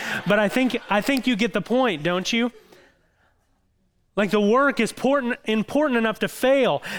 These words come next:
That is the heart of Nehemiah in this text. He's going, "I would rather step in and fail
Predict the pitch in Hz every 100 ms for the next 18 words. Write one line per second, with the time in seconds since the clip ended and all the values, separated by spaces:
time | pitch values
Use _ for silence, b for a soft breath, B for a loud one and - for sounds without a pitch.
0 | B 180 247 269 254 185 196 - 262 269
1 | 208 208 180 226 233 220 220 247 262 220
2 | 190 202 208 208 - - 262 190 - -
3 | - - _ _ _ _ _ _ _ b
4 | b b b b - 247 208 247 240 214
5 | 240 247 202 220 247 277 262 214 - -
6 | 277 277 262 262 247 214 202 - 269 269
7 | 277 220 160